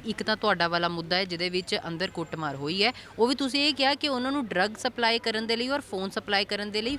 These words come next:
ਫੋਰਸ ਕੀਤਾ ਜਾ ਰਿਹਾ ਸੀ। ਦੂਜੇ ਪਾਸੇ ਮੁੱਦਾ ਉਹ ਸੀਗਾ ਕਿ ਅੰਦਰ ਫੋਨ ਮਿਲ ਬਹੁਤ ਰਹੇ ਨੇ, ਸਭ ਕੁਝ ਜਿਹੜੀਆਂ ਚੀਜ਼ਾਂ ਨੇ, ਕਾਲਸ ਬਹੁਤ ਜ਼ਿਆਦਾ ਹੋ ਰਹੀਆਂ ਨੇ।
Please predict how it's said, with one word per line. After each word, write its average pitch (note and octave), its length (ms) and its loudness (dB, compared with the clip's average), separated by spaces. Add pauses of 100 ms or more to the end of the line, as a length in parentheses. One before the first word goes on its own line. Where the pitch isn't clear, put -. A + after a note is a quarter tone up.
(120)
ਫੋਰਸ F#3+ 280 2
ਕੀਤਾ D#3 240 -4
ਜਾ D3 140 0
ਰਿਹਾ G3 120 2
ਸੀ। G3+ 140 -4 (320)
ਦੂਜੇ A#3+ 280 4
ਪਾਸੇ D#4 260 4
ਮੁੱਦਾ C4 260 4
ਉਹ D4 160 6
ਸੀਗਾ C4 240 4
ਕਿ D4 160 4
ਅੰਦਰ B3+ 200 2
ਫੋਨ B3 320 0
ਮਿਲ F3+ 260 2
ਬਹੁਤ G#3+ 280 2
ਰਹੇ A#3 220 2
ਨੇ, C4+ 100 0
ਸਭ G3 240 -2
ਕੁਝ A3+ 260 -4
ਜਿਹੜੀਆਂ A#3 320 0
ਚੀਜ਼ਾਂ G#3 280 -2
ਨੇ, A#3+ 80 2
ਕਾਲਸ F#3+ 320 2
ਬਹੁਤ G3+ 220 2
ਜ਼ਿਆਦਾ E3 240 2
ਹੋ D#3 160 -2
ਰਹੀਆਂ A3 160 -2
ਨੇ। F#3 80 -6